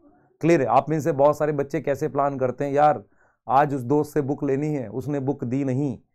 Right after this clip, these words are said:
बुक दे देता तो अच्छा होता", यही सोचते हुए पूरा दिन निकाल दे। बुक से पढ़ना तुझे कुछ भी नहीं है, पढ़ना तो नोट से था यार। तो प्लीज अपना टाइम वेस्ट बंद कर दो। और जो बच्चे इस बात को लेके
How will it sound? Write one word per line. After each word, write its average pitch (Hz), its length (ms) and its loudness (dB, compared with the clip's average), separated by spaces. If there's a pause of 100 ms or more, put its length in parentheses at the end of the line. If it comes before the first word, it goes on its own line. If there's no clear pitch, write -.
(280)
बुक 139 140 2
दे 127 200 0
देता 139 280 2
तो 139 140 0
अच्छा 131 280 0
होता", 131 280 2
यही 139 220 -2
सोचते 135 320 -6
हुए 139 100 -2
पूरा 139 300 0
दिन 131 160 -4
निकाल 117 240 -4
दे। 127 100 -2
बुक 131 160 -6
से 156 120 -4
पढ़ना 135 280 -2
तुझे 135 200 -6
कुछ 123 160 -6
भी 113 140 -6
नहीं 110 160 -10
है, 104 80 -16 (260)
पढ़ना 135 220 2
तो 143 100 -2
नोट 139 200 -4
से 143 140 -4
था 110 120 -10
यार। 101 200 -12 (800)
तो 147 80 -2
प्लीज 147 400 -2
अपना 139 240 -2
टाइम 131 280 0
वेस्ट 135 300 -2
बंद 120 260 -2
कर 139 120 0
दो। 143 320 -4 (420)
और 117 140 0
जो 127 220 0
बच्चे 143 640 -2
इस 123 200 -6
बात 123 240 0
को 143 120 -2
लेके 131 420 0